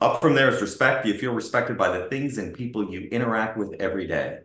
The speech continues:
That's everything from consult services, the people you work with shoulder to shoulder, the scheduling software, the, the electronic health record.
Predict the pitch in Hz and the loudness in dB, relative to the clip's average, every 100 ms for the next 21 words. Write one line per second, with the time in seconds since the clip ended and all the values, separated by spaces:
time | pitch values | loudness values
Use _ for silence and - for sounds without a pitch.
0 | _ 101 127 117 113 95 76 - - 147 | _ -2 0 0 0 -2 -4 -12 -2 2
1 | 131 117 117 - 107 104 104 101 - 82 | 2 0 0 0 0 0 -2 -4 -6 -8
2 | - 117 95 95 95 101 87 82 107 92 | -4 -4 -4 -2 0 -2 -4 -4 0 0
3 | 80 82 - 135 120 107 73 - 156 139 | -2 -8 -2 -2 0 -2 -4 -4 0 0
4 | 131 113 - 113 - 113 104 98 104 90 | 0 -2 2 4 4 4 4 6 4 2
5 | - - _ _ _ _ 95 92 110 - | 0 -8 _ _ _ _ 2 4 4 2
6 | 95 82 - 151 - 127 117 120 107 - | 0 0 0 0 2 2 2 2 0 -2
7 | - | -10